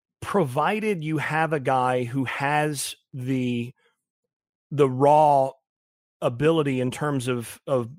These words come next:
processing speed to be coached to do it. So you have to have a guy who's, who's got a natural inclination to be able to do it, to be able to coach it. So there are some guys who, who just are never gonna get it.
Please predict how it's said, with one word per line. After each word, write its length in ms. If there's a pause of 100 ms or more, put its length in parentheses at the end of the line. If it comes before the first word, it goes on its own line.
(120)
processing 720
speed 540 (680)
to 160
be 220
coached 560
to 80
do 200
it. 140
So 200
you 160
have 320
to 80
have 200
a 60
guy 280
who's, 480 (1160)
who's 240
got 380 (120)
a 100
natural 800
inclination 800
to 120
be 140
able 180
to 60
do 180
it, 120 (100)
to 80
be 180
able 140
to 60
coach 320
it. 120 (580)
So 140
there 120
are 60
some 240
guys 260
who, 160 (240)
who 120
just 220
are 60
never 240
gonna 140
get 260
it. 60